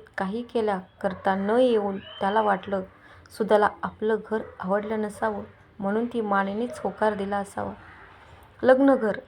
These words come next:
असल्याने घरात अजूनही पाहुण्यांची वर्दळ कमी न झाल्याने त्याला तिच्याशी मनात अजून असूनही एकांतात बोलता येत नव्हते.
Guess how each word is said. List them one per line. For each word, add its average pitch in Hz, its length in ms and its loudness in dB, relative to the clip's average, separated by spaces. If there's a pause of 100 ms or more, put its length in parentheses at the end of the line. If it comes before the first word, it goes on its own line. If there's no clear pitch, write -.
(140)
असल्याने 202 440 2 (100)
घरात 208 180 0 (160)
अजूनही 277 420 2
पाहुण्यांची 226 560 -4
वर्दळ 214 320 0 (200)
कमी 202 200 2
न 247 140 0
झाल्याने 202 440 -6 (680)
त्याला 196 200 -2
तिच्याशी 202 580 -4
मनात 196 300 -4 (200)
अजून 190 320 -2 (560)
असूनही 262 640 4
एकांतात 202 520 -6 (120)
बोलता 185 340 -4
येत 220 240 -10
नव्हते. 208 320 -12